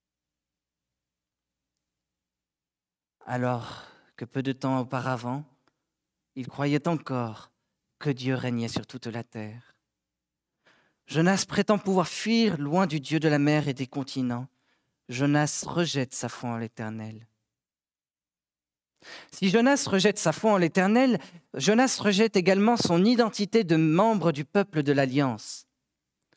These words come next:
En fuyant loin de Ninive, Jonas fuit aussi le royaume d'Israël, le pays que l'Éternel avait donné au peuple de l'Alliance. Il se rend d'abord à Jaffa, chez les Philistins,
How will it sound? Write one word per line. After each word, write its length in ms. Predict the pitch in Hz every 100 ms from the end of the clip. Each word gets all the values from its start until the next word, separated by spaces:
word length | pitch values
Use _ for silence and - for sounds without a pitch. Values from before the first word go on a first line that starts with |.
| _ _ _ _ _ _ _
En 140 | 160
fuyant 460 | 160 - 196 214 233
loin 180 | 190 175
de 80 | 165
Ninive, 560 | 180 220 262 208 135 - _ _ _ _ _ _ _ _ _ - -
Jonas 760 | 113 139 147 147 170 220 -
fuit 240 | 147 - 175
aussi 260 | 175 - 226
le 100 | 180
royaume 400 | 120 160 208 214
d'Israël, 640 | 196 - 202 226 214 147 - _
le 160 | - 185
pays 280 | 190 226 247
que 120 | 190
l'Éternel 560 | 175 196 208 190 226 202
avait 220 | 143 160
donné 420 | 139 208 233 247
au 100 | 175
peuple 380 | - 165 - 139
de 100 | 139
l'Alliance. 840 | 139 139 175 147 123 - - - _ _ _ _ _ _ _ _ _ _ _ _ _ _
Il 120 | 123
se 160 | - 139
rend 180 | 143 175
d'abord 340 | 147 190 156
à 80 | 127
Jaffa, 560 | 117 165 - - 110 - _ _ _ _ _ _ _ _ _ _ _
chez 240 | - - 151
les 80 | 135
Philistins, 600 | - 208 202 - 127